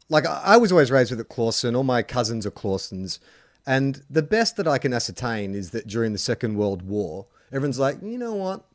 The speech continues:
Uh, your name sounds a bit German. <laughs> Why don't you just, like, soften it, anglicise it a bit, so you're not gonna get any sideways glances?" And we're like, "Okay, cool, we'll keep that."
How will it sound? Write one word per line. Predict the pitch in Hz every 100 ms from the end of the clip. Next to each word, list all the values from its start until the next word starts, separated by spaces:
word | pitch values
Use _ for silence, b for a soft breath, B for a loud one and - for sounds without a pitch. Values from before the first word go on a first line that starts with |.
| _ 101
Uh, | 151 175 175 175
your | 175
name | 190 190
sounds | - 170 139
a |
bit | 127 98
German. | 107 110 90 - -
<laughs> | - 180
Why | 202
don't | 202 208
you | 190
just, | 131 151 139 139
like, | 135 127 - b b b
soften | - 170 - 113
it, | -
anglicise | 185 170 151 139 123 113
it | 107
a |
bit, | 95 110
so | - 117
you're | 120
not | 120
gonna | 120 110
get | 117
any | 127 110
sideways | - 117 104 104 101
glances?" | 117 113 - 90
And | 113
we're | 127
like, | 110 156 185
"Okay, | 214
cool, | - 208
we'll | 202
keep | 185 208 -
that." | 214